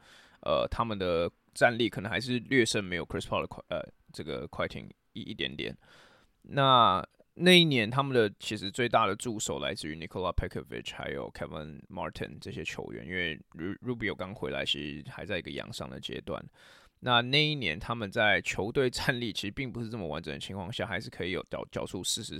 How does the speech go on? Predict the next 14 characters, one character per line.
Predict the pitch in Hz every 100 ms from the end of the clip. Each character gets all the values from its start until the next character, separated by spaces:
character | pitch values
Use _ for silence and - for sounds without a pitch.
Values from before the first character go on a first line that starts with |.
| - - -
呃， | 65 52
四 | - 117
十 | 101 85
胜 | 98 82
四 | -
十 | -
二 | 78 87
败 | - 80
的 | 65
这 | 80
个 | 71
成 | - -
绩。 | - 58 57 - - - - _
那 | - 123